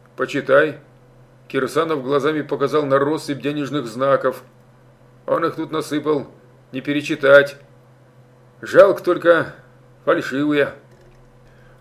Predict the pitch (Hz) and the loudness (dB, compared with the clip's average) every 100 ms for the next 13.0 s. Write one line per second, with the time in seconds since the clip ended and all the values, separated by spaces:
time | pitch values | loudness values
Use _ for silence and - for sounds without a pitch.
0 | - 127 147 170 196 175 160 170 165 160 | -2 0 4 4 4 6 8 10 8 8
1 | 180 165 156 156 170 151 156 147 165 165 | 4 4 0 0 0 2 2 2 0 -2
2 | 135 156 180 156 147 151 143 151 151 147 | -4 -2 2 2 4 0 -2 -2 -2 -2
3 | 147 143 139 156 151 143 - - - - | -2 -2 0 -2 -4 -10 -12 -20 -20 -20
4 | - 123 147 170 160 156 - 156 151 139 | -10 0 4 4 4 0 -2 -6 -4 -4
5 | 131 147 160 147 139 147 143 147 135 143 | -2 0 0 -2 -6 -4 -2 -2 0 2
6 | 147 143 143 139 143 135 143 147 139 143 | 2 0 -2 2 2 2 0 2 0 -2
7 | 143 143 143 139 147 143 139 - - - | 2 2 2 -2 -4 -4 -8 -12 -20 -20
8 | - - 143 165 - 143 170 - - 120 | -20 -14 -8 -6 -4 -2 0 0 -4 -4
9 | 135 135 139 131 117 - - - 139 127 | -4 2 4 4 2 -12 -20 -6 -6 -4
10 | 147 147 147 143 135 147 135 127 135 160 | -2 -2 -2 -4 -4 -4 -4 -4 -2 -2
11 | 156 - - 127 135 143 139 151 135 131 | -4 -10 -8 -6 -4 0 2 2 0 -2
12 | 135 143 135 143 139 143 143 135 135 117 | 0 2 2 0 0 0 -2 0 0 -2